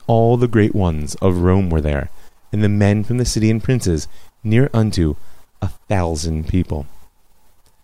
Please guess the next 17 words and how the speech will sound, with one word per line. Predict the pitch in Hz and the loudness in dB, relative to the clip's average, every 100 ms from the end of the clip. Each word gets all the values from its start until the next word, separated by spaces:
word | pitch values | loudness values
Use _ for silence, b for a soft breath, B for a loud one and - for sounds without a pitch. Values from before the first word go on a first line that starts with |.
| _ _ _ _ _ _ _ _ | _ _ _ _ _ _ _ _
Awe-inspiring | 107 113 110 98 90 80 - - 76 - _ _ - _ - _ | 0 2 0 0 0 0 -4 -8 -10 -16 _ _ -20 _ -20 _
and | 95 87 80 | -4 -2 -2
terrifying. | - 104 85 - 69 69 - - - _ _ _ _ _ _ _ _ b b b - | -2 -2 -2 -4 -4 -6 -10 -16 -20 _ _ _ _ _ _ _ _ b b b -4
The | |
apostate | 107 123 127 131 - | 0 2 2 0 0
opened | 110 - 110 | 0 0 0
the | |
battle | 98 85 78 76 b b b | 2 0 -2 -4 b b b
with | 98 - - | 0 0 -4
verses | 98 92 107 82 | 0 0 0 -2
from | 92 | -4
the | 85 | -4
first | - 98 90 | 0 0 0
chapter | - 87 80 | -2 -2 -2
of | 80 | -2
Isaiah. | 78 76 80 69 69 b b _ _ | -2 -2 -2 -4 -6 b b _ _
"Come, | - 202 95 67 | 0 2 2 0